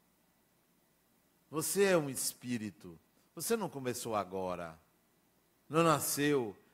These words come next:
há dez, vinte, cinquenta anos atrás. O início da sua jornada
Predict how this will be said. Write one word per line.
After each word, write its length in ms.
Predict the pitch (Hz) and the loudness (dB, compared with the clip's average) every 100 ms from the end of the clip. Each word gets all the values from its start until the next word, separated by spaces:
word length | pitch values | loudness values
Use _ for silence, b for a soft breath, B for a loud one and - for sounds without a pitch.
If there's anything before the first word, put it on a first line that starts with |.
| b b | b b
há 120 | - 113 | -10 -6
dez, 500 | 104 135 139 120 104 | 4 6 6 2 -4
vinte, 280 | 131 131 | -8 -10
cinquenta 680 | - - 117 101 123 113 117 | -6 -6 -6 -6 -6 -6 -8
anos 260 | 113 104 104 | -8 -8 -10
atrás. 1000 | 95 - 95 95 90 82 - - - _ _ _ _ _ _ _ _ _ _ _ _ _ _ _ _ _ _ _ _ _ _ _ _ _ - | -10 -10 -8 -6 -8 -12 -12 -14 -20 _ _ _ _ _ _ _ _ _ _ _ _ _ _ _ _ _ _ _ _ _ _ _ _ _ -4
O 100 | 139 | -2
início 560 | 147 196 214 - 175 | 2 4 4 2 0
da 160 | 147 131 | 0 0
sua 240 | - 127 | 2 0
jornada 800 | 104 107 92 113 131 120 104 90 | 0 -6 -6 -2 0 0 -6 -8